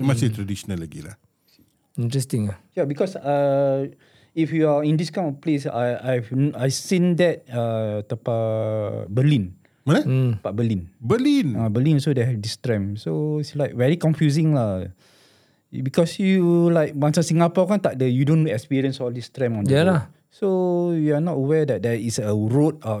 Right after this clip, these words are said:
Speaker 3: or there's a way for the tram to come. So, you have to be wide open lah, left and right.
Speaker 2: So, kalau orang tu panjat dia punya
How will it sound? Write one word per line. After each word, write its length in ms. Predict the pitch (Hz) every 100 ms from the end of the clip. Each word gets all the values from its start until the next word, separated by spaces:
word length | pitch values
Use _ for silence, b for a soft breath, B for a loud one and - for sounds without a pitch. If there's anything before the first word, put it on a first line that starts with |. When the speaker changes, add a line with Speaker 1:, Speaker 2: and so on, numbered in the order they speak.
| 107
Speaker 3:
or 100 | 107
there's 220 | 110 117
a 60 | 113
way 220 | 113 135
for 160 | 127 104
the 120 | 98
tram 240 | - 113
to 100 | 110
come. 280 | - 98 95
So, 260 | 110 147 139
you 160 | 135 123
have 120 | 120
to 100 | 107
be 420 | 113 110 110 107
wide 220 | 107 127
open 260 | - - 110
lah, 100 | 113 110 _ _ _ -
left 140 | 117
and 140 | 104 98
right. 140 | - _ _ _ _ _ _ _
Speaker 2:
So, 140 | - 190
kalau 220 | 165 160
orang 260 | 165 196 196
tu 80 | 190
panjat 400 | 151 156 170 180
dia 140 | 156
punya 320 | 135 143 143